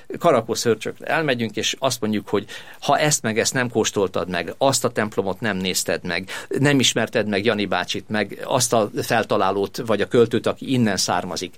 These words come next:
vagy az Interben focizó ifi focistát, aki ide való, akkor nem ismered a falunkat, vagy a városunkat, ugye?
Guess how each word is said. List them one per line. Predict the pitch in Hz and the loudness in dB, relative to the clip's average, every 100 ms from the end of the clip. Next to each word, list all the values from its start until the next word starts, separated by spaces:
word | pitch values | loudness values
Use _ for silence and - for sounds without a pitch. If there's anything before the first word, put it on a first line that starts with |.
| - - | -16 0
vagy | 127 | 2
az | 113 | 4
Interben | 139 127 104 104 | 4 4 2 0
focizó | 95 120 117 101 101 | 2 0 0 0 0
ifi | 120 117 113 | 0 -2 -2
focistát, | 98 110 - - 104 95 | 0 0 0 0 0 0
aki | 98 - 101 - - | -2 -2 -4 -4 -8
ide | - 131 107 | 0 2 4
való, | 110 107 139 151 - | 4 4 2 0 -4
akkor | 147 170 | -2 2
nem | 156 95 | 2 0
ismered | - 95 92 | -2 -2 -2
a | 85 | -2
falunkat, | - 85 87 95 | -2 -2 -4 -6
vagy | - 87 | -4 -2
a | |
városunkat, | 80 - - - - - - | -2 -6 -6 -8 -8 -12 -8
ugye? | - | -10